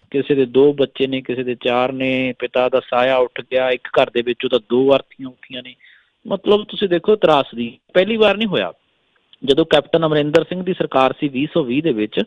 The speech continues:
ਉਦੋਂ ਇੱਕ ਸੌ ਵੀਹ ਦੇ ਕਰੀਬ ਲੋਕਾਂ ਦੀ ਜਾਨ ਇਸ ਜ਼ਹਿਰੀਲੀ ਸ਼ਰਾਬ ਦੇ ਕਾਰਨ ਤਰਨਤਾਰਨ ਦੇ ਵਿੱਚ,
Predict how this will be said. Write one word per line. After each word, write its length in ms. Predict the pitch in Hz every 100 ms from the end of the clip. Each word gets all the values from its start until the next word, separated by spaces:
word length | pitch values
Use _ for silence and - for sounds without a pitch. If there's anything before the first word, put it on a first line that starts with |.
| - - _ 165
ਉਦੋਂ 320 | 175 208 -
ਇੱਕ 160 | 175 -
ਸੌ 200 | - 214
ਵੀਹ 300 | 143 147 220
ਦੇ 120 | 214
ਕਰੀਬ 280 | - 165 165
ਲੋਕਾਂ 340 | 151 135 147
ਦੀ 100 | 143
ਜਾਨ 300 | 135 123 123
ਇਸ 260 | 127 123 151
ਜ਼ਹਿਰੀਲੀ 540 | 131 120 123 120 131
ਸ਼ਰਾਬ 320 | 123 127 120 113
ਦੇ 120 | 120
ਕਾਰਨ 340 | 123 131 143
ਤਰਨਤਾਰਨ 720 | - 127 123 120 120 120 117 113
ਦੇ 80 |
ਵਿੱਚ, 380 | 110 110 - 117